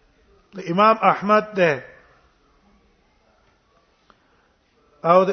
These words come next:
اسحاق ابن راهوی ده. دی وی که چرته نو روجې د نظر وي او ولی را لګیږي،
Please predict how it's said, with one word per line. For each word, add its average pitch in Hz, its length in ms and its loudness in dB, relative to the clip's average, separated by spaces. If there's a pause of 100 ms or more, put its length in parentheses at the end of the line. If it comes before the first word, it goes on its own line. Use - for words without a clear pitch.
اسحاق 220 600 0
ابن 220 200 -4
راهوی 202 500 0
ده. 185 160 2 (3500)
دی 170 200 -2
وی 233 180 2
که 226 160 0
چرته 226 360 2
نو 202 160 2 (200)
روجې 196 400 2
د 202 80 -4 (140)
نظر 214 260 0
وي 175 240 -4 (2000)
او 165 120 -8
ولی 196 280 -8
را 220 200 2
لګیږي، 208 520 -8